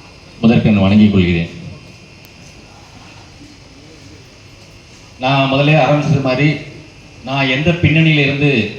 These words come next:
இங்கே வந்தேன் அப்படிங்கிறத விட, இந்த இடத்துக்கு எப்படி வந்திருக்கேன் அப்படிங்கிறது ரொம்ப முக்கியமானது.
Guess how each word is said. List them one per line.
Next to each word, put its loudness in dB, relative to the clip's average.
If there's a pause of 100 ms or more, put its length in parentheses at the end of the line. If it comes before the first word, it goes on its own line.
(140)
இங்கே -8
வந்தேன் -4 (1700)
அப்படிங்கிறத -18
விட, 2 (640)
இந்த 2
இடத்துக்கு 2
எப்படி -2
வந்திருக்கேன் -2 (540)
அப்படிங்கிறது -2
ரொம்ப 2
முக்கியமானது. 2